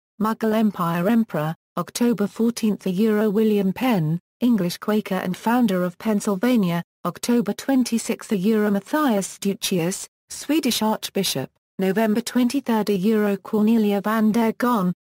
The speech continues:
Dutch art collector, December eighth, a Euro Maria Dest, December ninth, a Euro Robert Kirk, Scottish folklorist, Bible translator, Gaelic scholar, December twenty-third, a Euro Toma S de Torre Cube den y Valesco,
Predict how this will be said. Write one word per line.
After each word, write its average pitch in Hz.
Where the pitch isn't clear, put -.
Dutch -
art 170
collector, 220
December 240
eighth, 185
a 190
Euro 214
Maria 208
Dest, 185
December 220
ninth, 214
a 220
Euro 208
Robert 208
Kirk, 208
Scottish 214
folklorist, 202
Bible 190
translator, 196
Gaelic 214
scholar, 180
December 226
twenty-third, 240
a 208
Euro 208
Toma 226
S 196
de 202
Torre 247
Cube 170
den 202
y 214
Valesco, 180